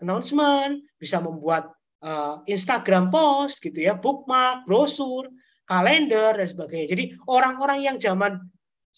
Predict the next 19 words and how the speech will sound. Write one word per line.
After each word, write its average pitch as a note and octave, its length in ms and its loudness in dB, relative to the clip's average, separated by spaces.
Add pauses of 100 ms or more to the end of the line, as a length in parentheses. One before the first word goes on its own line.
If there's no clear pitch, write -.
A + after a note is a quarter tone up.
(100)
ja-, F#3+ 320 -2
saya A#3+ 400 2
termasuk, A#3 400 -8
saya A3+ 160 -4
bukan F#3 320 -4
orang F#3+ 240 -6
desain F3 240 -6
grafis, A3 400 -4
saya G3 80 -2
nggak D#3+ 160 -6
bisa F3 240 -8
membuat D#3 320 -6
desain, C#4 400 -4 (400)
tapi F#3 240 -10
begitu F3+ 320 -10
pakai F3+ 240 -10
Canva, C4+ 400 -2
jadi, F#3 160 -4
"Oh, - 320 -8